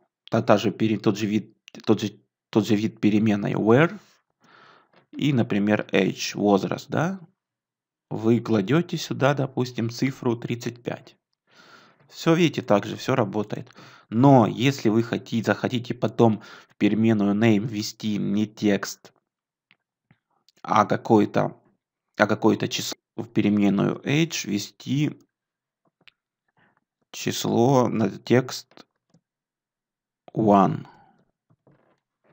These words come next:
Видите, выходит ошибка. И давайте на-, наведем и посмотрим.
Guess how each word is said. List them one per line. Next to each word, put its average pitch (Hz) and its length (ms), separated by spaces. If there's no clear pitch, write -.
Видите, 165 360
выходит 151 380
ошибка. - 520
И 107 80
давайте 127 340
на-, 110 140
наведем 107 340
и 113 60
посмотрим. - 560